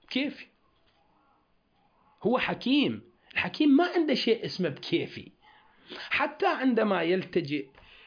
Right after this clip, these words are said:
البعض إلى تأويل قوله تعالى: "لا يسأل عما يفعل وهم يسألون"، آه، الأشاعرة يوجهون هذه الآية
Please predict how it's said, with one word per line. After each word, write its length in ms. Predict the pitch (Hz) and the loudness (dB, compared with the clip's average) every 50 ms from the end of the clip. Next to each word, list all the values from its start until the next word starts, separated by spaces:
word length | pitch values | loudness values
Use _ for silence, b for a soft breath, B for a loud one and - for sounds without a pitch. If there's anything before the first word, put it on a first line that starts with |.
| B B | B B
البعض 560 | 190 190 175 147 151 190 - - 151 135 - - - | -4 -2 -2 0 -2 -2 -2 -2 -6 -6 -8 -4 -2
إلى 300 | 175 175 170 160 151 135 - | 0 0 2 0 -2 -2 -2
تأويل 520 | 190 170 - 156 165 175 175 160 151 156 | -4 -2 0 2 4 4 4 2 0 -4
قوله 560 | 147 - 156 151 151 147 143 139 151 147 143 147 | -4 -4 -4 -2 -2 -2 -2 0 0 -2 0 -2
تعالى: 520 | 151 127 98 135 147 147 143 143 139 139 | -4 -2 0 0 -2 0 0 0 0 0
"لا 160 | 143 151 156 | 0 0 0
يسأل 460 | 151 143 139 135 - - 147 147 143 | 0 -2 -4 -4 -6 -6 -2 -2 0
عما 400 | - - 135 147 143 139 135 135 | 0 0 -2 0 0 0 0 2
يفعل 540 | 135 139 131 117 - - - 139 139 120 101 - b b b b b b b | 0 0 -2 -2 -8 -8 -6 -6 -6 -6 -8 -12 b b b b b b b
وهم 280 | - 139 131 143 143 139 | -2 -2 0 2 2 2
يسألون"، 720 | 139 135 - - - 143 156 202 262 254 220 233 233 226 B B B B B B B B B B B B B B B B _ | 2 0 -2 -6 -4 0 2 4 4 4 2 2 0 -4 B B B B B B B B B B B B B B B B _
آه، 260 | 143 131 123 120 117 113 | -4 -2 0 0 0 -2
الأشاعرة 580 | 117 - 151 - - 220 240 254 262 247 226 | -2 -4 -4 0 2 2 2 2 0 2 4
يوجهون 520 | 220 208 214 214 190 175 214 226 262 254 214 | 6 6 6 6 4 2 0 2 2 4 4
هذه 340 | 220 262 285 262 240 226 | 2 2 2 2 2 0
الآية 600 | 233 226 - 196 208 208 202 202 202 214 220 - | 2 0 0 2 2 4 4 4 2 0 -4 -8